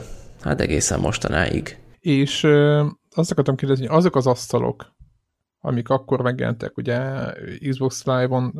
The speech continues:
Speaker 2: ö, erre az arcade-en, meg a, a P S három-on, azok az asztalok máig is, máig megtaláltak? Tehát most a, a korai asztalokról beszélünk, mint a, mint amit be most Sorcerer, Slayer, meg ezek.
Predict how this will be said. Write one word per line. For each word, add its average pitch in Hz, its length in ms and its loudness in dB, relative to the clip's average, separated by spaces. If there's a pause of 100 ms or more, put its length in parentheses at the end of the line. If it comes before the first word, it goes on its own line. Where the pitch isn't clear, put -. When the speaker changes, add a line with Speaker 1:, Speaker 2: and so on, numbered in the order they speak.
(120)
Speaker 2:
ö, 139 80 -4
erre 123 440 2
az 120 140 0
arcade-en, 123 580 0
meg 120 200 -2
a, 117 380 -2
a 120 60 0
P 120 240 -2
S - 100 -8
három-on, 123 320 -2
azok 127 220 -2
az 127 100 0
asztalok 131 460 -2
máig 117 320 0
is, 117 180 -8 (120)
máig 120 340 0
megtaláltak? 123 680 -4
Tehát 113 220 -6
most - 240 -4
a, 123 200 2 (760)
a - 100 -4
korai 123 300 2
asztalokról 127 560 -2
beszélünk, 143 640 -2
mint 120 200 -4
a, 113 320 -4
mint 123 260 -8
amit 123 340 -6
be 123 160 -4
most 123 240 -4
Sorcerer, 127 680 0
Slayer, 120 420 0
meg 117 180 0
ezek. - 440 0